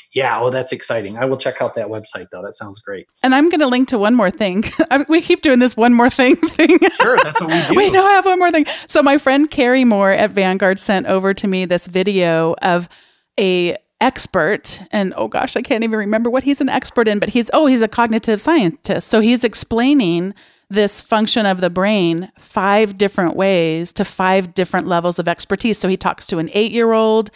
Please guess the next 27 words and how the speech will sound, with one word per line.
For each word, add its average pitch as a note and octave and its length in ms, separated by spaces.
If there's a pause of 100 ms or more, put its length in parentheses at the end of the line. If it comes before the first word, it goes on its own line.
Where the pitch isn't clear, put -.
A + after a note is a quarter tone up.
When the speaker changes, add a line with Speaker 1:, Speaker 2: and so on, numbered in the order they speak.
(360)
Speaker 2:
he G#3 80
talks F3+ 340
Speaker 1:
Yes. - 80
Speaker 2:
to G3+ 140
a F3 40
high A3 280
schooler, G#3 760
he F#3+ 140
talks - 300
to F#3 160
a F3 40
college F#3 360
student, - 220
and F3 80
then E3+ 200
someone E3+ 340
who E3 180
actually E3 380
is E3 220
getting E3+ 260
their D#3+ 160
P F3 160
H - 200
D F#3 180
in G3+ 80
this G#3+ 180
field. A#3+ 340